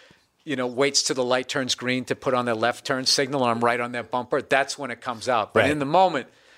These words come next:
Speaker 1: like, I'll just sit there and suffer in silence. It's really a disease. <laughs> I'm trying, hopefully, not to pass that on.
Speaker 2: Tom Hagen was German Irish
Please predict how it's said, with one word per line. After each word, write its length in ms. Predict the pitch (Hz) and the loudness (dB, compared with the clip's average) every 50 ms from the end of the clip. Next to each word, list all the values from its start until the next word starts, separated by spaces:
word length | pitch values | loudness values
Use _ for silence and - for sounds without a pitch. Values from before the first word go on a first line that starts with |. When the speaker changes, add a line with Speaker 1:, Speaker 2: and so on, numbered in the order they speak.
| _ _ _ _ _ _ _ - | _ _ _ _ _ _ _ 0
Speaker 1:
like, 220 | 135 139 127 - | 2 2 2 2
I'll 140 | 143 139 131 | 0 0 0
just 220 | 123 139 - - | 2 2 2 4
sit 200 | - 156 139 - | 4 2 2 2
there 180 | - 139 131 123 | 0 0 0 0
and 120 | 120 110 | -2 -2
suffer 460 | - - - 151 135 - - 131 - - - _ _ _ _ _ _ _ _ | 0 2 4 2 2 0 -2 -6 -6 -6 -12 _ _ _ _ _ _ _ _
in 100 | - 123 | -10 -4
silence. 540 | 110 - - 151 135 135 131 120 107 - - | 0 2 2 2 2 0 -2 -4 -6 -6 -4
It's 160 | 135 - - | -2 -2 0
really 280 | 165 170 202 214 190 170 | 4 4 6 6 6 4
a 60 | 147 | 2
disease. 720 | 113 113 131 120 104 - - 143 143 135 127 113 - - - 554 - - - - 165 | 0 -2 -4 0 0 0 0 0 -2 -4 -2 0 0 0 0 -2 -6 -10 -8 -8 -8
<laughs> 0 | |
I'm 360 | - - - 190 - - - - | -8 -4 -6 -6 -6 -4 0 0
trying, 460 | - - 202 190 180 175 165 143 - - - - - - - - - _ _ _ _ _ _ _ _ _ - | 2 4 4 4 4 2 0 -4 -8 -14 -20 -20 -20 -20 -20 -20 -20 _ _ _ _ _ _ _ _ _ -12
hopefully, 520 | - - 156 196 185 - - 156 147 135 135 | -2 2 4 4 4 2 0 -2 -2 0 0
not 200 | 135 135 131 - | 0 -2 -2 -2
to 60 | 135 - | -8 -8
pass 360 | - - 143 135 131 - - | -4 -2 -2 -2 -2 -2 -2
that 180 | 135 123 123 | -2 -2 -2
on. 220 | 127 123 117 101 - _ _ - - - - _ _ _ _ | -4 -8 -10 -12 -14 _ _ -20 -20 -20 -20 _ _ _ _
Speaker 2:
Tom 260 | - - 156 170 180 | 0 2 2 4 2
Hagen 440 | 165 160 175 214 240 185 143 107 92 | 2 0 0 0 0 -2 -4 -4 -4
was 160 | 92 95 - | -4 -6 -6
German 320 | - - 101 95 92 90 95 | -4 -4 -4 -4 -4 -4 -6
Irish 520 | 92 85 82 80 71 - - - - - | -6 -6 -6 -8 -8 -8 -8 -8 -10 -14